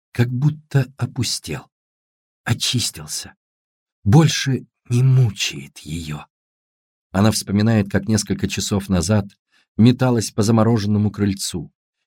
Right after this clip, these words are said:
и свою мгновенную ясную уверенность не в том даже, что муж ее пропал, сгинул среди черных стеклянных деревьев, а в том, что его как будто и не было вовсе. В каком-то смысле, без удивления, думает Таня,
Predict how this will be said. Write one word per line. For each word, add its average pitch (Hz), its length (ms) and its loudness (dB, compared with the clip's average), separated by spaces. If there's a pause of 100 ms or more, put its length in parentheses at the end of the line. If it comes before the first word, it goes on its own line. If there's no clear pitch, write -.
и 117 60 4
свою 127 300 4
мгновенную 120 680 4
ясную 117 520 2
уверенность 113 720 4
не 120 160 6
в - 180 -6
том 165 280 6
даже, 104 260 2
что - 220 -2
муж 147 340 4
ее 113 180 2
пропал, 110 600 2 (280)
сгинул 113 540 6
среди 123 360 0
черных 143 500 2
стеклянных 127 680 2
деревьев, 120 580 2 (380)
а - 100 -14
в - 120 -16
том, 151 300 2
что - 200 -4
его 151 260 2
как 120 220 -2
будто 151 440 -2
и - 220 0
не 175 300 8
было 156 300 4
вовсе. - 640 -4 (800)
В - 40 -20
каком-то 151 400 2
смысле, 147 540 2
без 113 280 2
удивления, 120 680 6
думает 113 500 4
Таня, 170 380 4